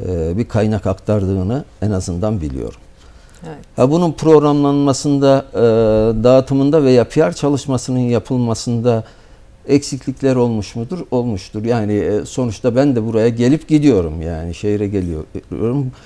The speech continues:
Speaker 1: Buranın ürettiği sorunlar var mı? Var.
Speaker 2: Var.
Speaker 1: E, bu, bu sorunların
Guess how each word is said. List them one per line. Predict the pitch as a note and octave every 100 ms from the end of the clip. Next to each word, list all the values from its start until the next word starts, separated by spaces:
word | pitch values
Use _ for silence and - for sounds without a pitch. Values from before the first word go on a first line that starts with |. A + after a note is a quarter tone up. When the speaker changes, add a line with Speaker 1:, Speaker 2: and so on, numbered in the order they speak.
| - - - B2
Speaker 1:
Buranın | C#3 D3 E3+ D#3+ C3+
ürettiği | B2+ C3+ - D3
sorunlar | C#3 C#3+ C#3 C3 D3
var | C3+ B2+ D#3+
mı? | E3 F#3 G3 - - - - _ _ - G2+
Var. | G2+ -
Speaker 2:
Var. | F3 D#3 - - - - - -
Speaker 1:
E, | D3+
bu, | G#3+
bu | G3
sorunların | - E3+ D#3 C3 G#2+ C#3